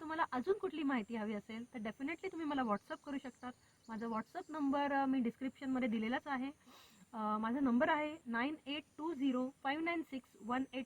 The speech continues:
टू. ह्या नंबरवर तुम्ही मला WhatsApp करू शकतायत. आमच्या चॅनलला म्हणजे, अ, दीपाली प्रणीत हॅपी इको व्हिलेज या चॅनलला सबस्क्राईब करायला अजिबात विसरू नका.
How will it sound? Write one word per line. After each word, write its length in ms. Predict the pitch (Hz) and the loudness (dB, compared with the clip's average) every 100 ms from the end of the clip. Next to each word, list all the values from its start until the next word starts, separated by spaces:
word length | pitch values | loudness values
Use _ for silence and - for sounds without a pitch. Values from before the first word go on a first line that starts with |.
| - | -6
टू. 120 | 240 | -4
ह्या 160 | 202 254 | 0 2
नंबरवर 380 | 269 269 277 269 | 2 2 0 -2
तुम्ही 200 | 262 254 | -2 0
मला 240 | 240 233 | 0 0
WhatsApp 340 | 220 214 320 - | 0 -4 -6 -8
करू 120 | 262 240 | -6 -6
शकतायत. 340 | 220 - 208 208 _ _ _ _ _ - | -10 -10 -10 -10 _ _ _ _ _ -4
आमच्या 280 | 247 254 | -2 -2
चॅनलला 600 | 403 311 247 339 359 214 | -2 2 4 6 4 4
म्हणजे, 520 | 180 214 226 247 262 262 - | 2 2 2 4 2 0 -4
अ, 160 | 233 208 | -4 -2
दीपाली 420 | 202 254 302 349 | 0 2 4 4
प्रणीत 320 | - 294 302 - - | 2 2 0 -2 -4
हॅपी 200 | - 392 | 4 6
इको 200 | 370 311 | 6 4
व्हिलेज 420 | 240 202 180 - | 0 2 0 -2
या 80 | 254 285 | -2 -2
चॅनलला 300 | 233 240 269 | -2 0 2
सबस्क्राईब 420 | 269 254 - 262 - | 0 -4 -2 -2 0
करायला 220 | 262 262 | 0 4
अजिबात 380 | 233 196 247 349 | 4 4 2 0
विसरू 220 | 294 269 | -2 -2
नका. 280 | 269 233 226 | -2 -2 -4